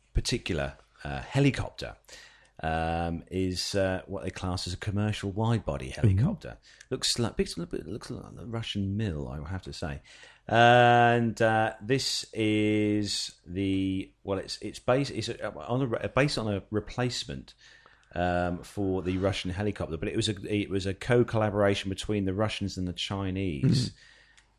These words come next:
Speaker 1: Um, and it doesn't actually give you the, it doesn't, it doesn't actually give you the designation at all there
Speaker 2: Mm,
Speaker 1: of
Speaker 2: dear.
Speaker 1: it, but it's a commercial wide-body, uh, heavy lift helicopter.
Speaker 2: Mm. In at
Speaker 1: Uh,
Speaker 2: number nine.
Speaker 1: Number nine, heavy lift helicopters, uh,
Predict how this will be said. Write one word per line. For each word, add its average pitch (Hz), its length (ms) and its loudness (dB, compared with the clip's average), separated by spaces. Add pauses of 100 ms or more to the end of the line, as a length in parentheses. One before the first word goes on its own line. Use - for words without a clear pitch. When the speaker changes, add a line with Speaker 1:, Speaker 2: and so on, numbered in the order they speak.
(140)
Speaker 1:
Um, 85 640 -2 (120)
and 87 640 -4
it 104 100 -10
doesn't 143 220 -10
actually 120 220 -12
give 98 160 -6
you 92 120 -4
the, - 60 -12 (280)
it - 220 -12 (160)
doesn't, 165 220 -2
it 139 60 -8
doesn't 131 200 0
actually 104 140 -2
give 98 200 -2
you 92 60 -2
the 82 60 -6
designation 85 600 -4
at - 140 -6
all 117 180 2
there 71 320 -6
Speaker 2:
Mm, 107 120 2 (440)
Speaker 1:
of 92 60 0
Speaker 2:
dear. 95 100 0
Speaker 1:
it, - 120 -16 (120)
but 147 80 0
it's 127 120 -4
a - 40 -6
commercial 135 460 0
wide-body, 82 680 -4 (140)
uh, 80 220 -10
heavy 82 260 -8
lift 71 240 -10
helicopter. 73 600 -12 (120)
Speaker 2:
Mm. 120 300 -2 (320)
In 147 180 12
at 98 260 4
Speaker 1:
Uh, - 20 4
Speaker 2:
number 185 340 10
nine. 180 760 12
Speaker 1:
Number 180 240 4
nine, 180 640 6
heavy 156 360 -2
lift 151 200 2
helicopters, 139 1000 2
uh, 117 220 0